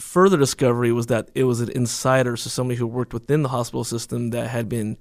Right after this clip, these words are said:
stealing all these files for nefarious purposes, whether disgruntled or whether they were monetizing it. It just highlights two things. One, we called it insider threat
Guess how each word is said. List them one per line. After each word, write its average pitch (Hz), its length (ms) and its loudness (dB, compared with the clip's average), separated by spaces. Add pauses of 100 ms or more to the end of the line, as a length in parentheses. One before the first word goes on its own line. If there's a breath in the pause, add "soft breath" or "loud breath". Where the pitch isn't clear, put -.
(460 soft breath)
stealing 127 420 2
all 113 140 0
these 110 180 -4
files 120 500 0
for - 220 -8
nefarious 120 420 -4
purposes, 113 540 -8
whether 120 340 0
disgruntled 160 720 2
or - 80 -4
whether 113 340 -2
they 110 160 -2
were 107 300 -4 (460 soft breath)
monetizing 127 840 2
it. 117 220 -4 (500 soft breath)
It 120 80 0
just 175 180 4
highlights 135 760 2
two - 180 0
things. - 480 -6 (140)
One, 131 600 2
we 131 80 -4
called 151 280 2
it 139 80 2
insider 123 400 0
threat 156 400 0